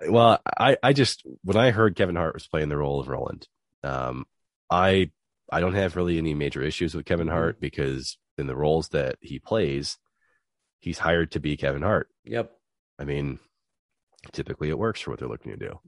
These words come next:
Speaker 2: Mm-hmm. I mean, that's honestly, like, in, I don't know, I say in, in Kevin Hart's defense, I feel like that's what, that's what a lot of movies are these days, is, like, you want the actor, you, you get someone because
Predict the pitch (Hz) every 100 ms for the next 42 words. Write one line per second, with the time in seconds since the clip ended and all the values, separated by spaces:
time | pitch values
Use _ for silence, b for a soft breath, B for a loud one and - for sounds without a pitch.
0 | - 127 117 135 147 - 131 185 226 -
1 | - - - - 135 202 214 214 127 120
2 | 131 110 104 - 139 117 117 117 120 110
3 | 120 - 117 123 113 120 117 - - 123
4 | 123 110 110 127 123 113 104 117 120 -
5 | 120 110 - _ _ _ _ _ - 120
6 | 143 113 117 117 113 113 117 107 107 117
7 | 139 139 139 127 131 156 175 - 117 110
8 | 104 113 107 - _ _ _ _ _ _
9 | _ _ _ _ - 123 120 127 117 123
10 | 117 117 120 117 110 104 _ 113 113 110
11 | 113 127 - 127 117 110 113 131 113 104
12 | 98 -